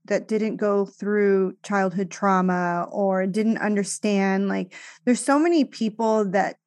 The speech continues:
try to understand what I went through. Like, I remember I had this therapist who was like,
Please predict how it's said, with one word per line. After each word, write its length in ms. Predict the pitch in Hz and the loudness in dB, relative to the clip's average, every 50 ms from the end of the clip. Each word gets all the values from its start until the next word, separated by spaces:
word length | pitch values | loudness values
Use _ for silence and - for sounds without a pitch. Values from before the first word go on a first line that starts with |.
| _ _ | _ _
try 240 | - - 233 220 220 | -8 -2 0 2 2
to 120 | 226 - - | 2 2 2
understand 580 | 220 220 208 208 208 - - 208 202 202 202 | 2 0 0 -2 -4 -4 -4 -2 -2 0 0
what 120 | 202 196 190 | 0 0 0
I 100 | 190 185 | 0 0
went 260 | 185 185 185 185 190 | 0 -2 -2 -4 -4
through. 300 | 226 233 226 226 226 214 | -4 -2 0 0 0 0
Like, 200 | 202 202 196 196 | 0 0 0 0
I 120 | 190 196 | 0 0
remember 340 | 190 190 196 202 196 185 190 | 0 0 0 0 0 2 2
I 60 | 190 190 | 0 2
had 280 | 196 202 190 190 180 | 0 0 0 0 -2
this 180 | 180 196 185 - | -2 -4 -4 -2
therapist 560 | - 190 190 196 190 208 202 196 190 - - | -2 0 0 0 0 0 -2 -2 -2 -4 -4
who 120 | 202 190 | -2 -2
was 180 | 180 185 180 170 | -2 -2 -4 -4
like, 260 | 170 170 175 170 - | -6 -6 -6 -8 -10